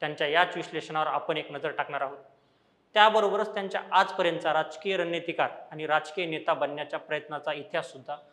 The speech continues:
थोडक्यात जाणून घेणार आहोत. नमस्कार, मी श्रेयश खरात आणि कॅमेरावर आहेत आलेख चाळके. गोष्ट आहे दोन हजार अकराची.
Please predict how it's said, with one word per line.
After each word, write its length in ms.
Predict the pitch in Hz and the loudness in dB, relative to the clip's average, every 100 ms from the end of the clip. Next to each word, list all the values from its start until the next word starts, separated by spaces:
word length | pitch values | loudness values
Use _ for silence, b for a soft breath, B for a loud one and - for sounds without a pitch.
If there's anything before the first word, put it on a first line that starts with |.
| b b - | b b -4
थोडक्यात 340 | 165 156 170 | -2 0 0
जाणून 320 | 151 147 143 127 | 2 0 0 -6
घेणार 200 | 131 117 | -10 -12
आहोत. 140 | 101 - _ _ _ _ 160 | -14 -20 _ _ _ _ -6
नमस्कार, 460 | 160 165 - 175 | -4 -2 4 4
मी 120 | 170 160 | 4 -2
श्रेयश 360 | 160 170 165 156 | 2 2 2 0
खरात 200 | 160 165 - | 0 0 -6
आणि 160 | 147 147 | -10 -6
कॅमेरावर 440 | - 151 156 143 | 0 0 2 0
आहेत 180 | 143 151 - - | 0 -4 -8 -4
आलेख 220 | 143 151 147 | -2 -2 -2
चाळके. 280 | 135 113 - - _ _ _ _ _ _ _ _ - | -4 -4 -8 -20 _ _ _ _ _ _ _ _ -2
गोष्ट 260 | 202 226 - | 0 2 4
आहे 160 | 240 233 | 4 6
दोन 180 | 202 | 4
हजार 160 | 196 180 | 4 4
अकराची. 380 | 156 151 135 | 4 2 -2